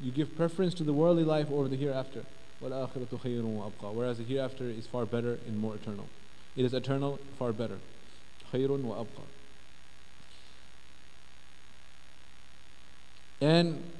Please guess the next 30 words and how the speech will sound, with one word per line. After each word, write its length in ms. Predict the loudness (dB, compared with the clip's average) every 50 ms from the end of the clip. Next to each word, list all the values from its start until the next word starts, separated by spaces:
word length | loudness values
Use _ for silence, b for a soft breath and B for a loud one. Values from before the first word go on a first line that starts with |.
| -4 0
Rasulullah 540 | 2 4 6 6 6 8 8 8 8 8 6
sallallahu 520 | 6 4 4 4 4 6 6 6 6 6
alaihi 300 | 6 4 4 4 2 4
wasallam, 500 | 4 4 2 2 2 2 2 2 2 0 -2 -4 -8 -8 -8 -8 -8 -8 -8 -8 -10 -8 -6 0
through 100 | 2 4
his 140 | 4 4 4
noble 260 | 2 4 4 4 4
example, 580 | 4 2 2 2 2 2 2 2 2 2 2 -2 -6 -8 -8 -8 -8 -8 -8 -2 4
he 100 | 6 6
raised 300 | 8 10 8 8 8 6
this 100 | 4 2
group 220 | 4 4 4 4
of 80 | 2 0
Sahaba 460 | 0 -2 -2 0 2 2 4 4 4
radiallahu 480 | 4 4 4 4 4 4 4 4 2 2
anhum 260 | 2 2 2 0 0
ajma'in, 420 | 0 0 0 2 2 2 0 -2 -4 -6 -8 -10 -10 -10 -8 -8 -8 -8 -8 -8 -8 -8 -10 -10 -10 -10 -8 -8 -8 -8 -8 -8 -4
and 340 | 0 2 2 4 2 2 0 -2 -4 -4
they 240 | -2 2 4 4 6
left 260 | 6 6 4 4 4
a 60 | 2
model 320 | 2 4 4 4 4 4 2
for 160 | 2 2 2
us 140 | 2 2 0
of 80 | 0 2
how 180 | 4 6 6
to 80 | 6 6
lead 360 | 4 4 4 2 2 2 2
a 40 | 2
life. 220 | 2 0 0 -2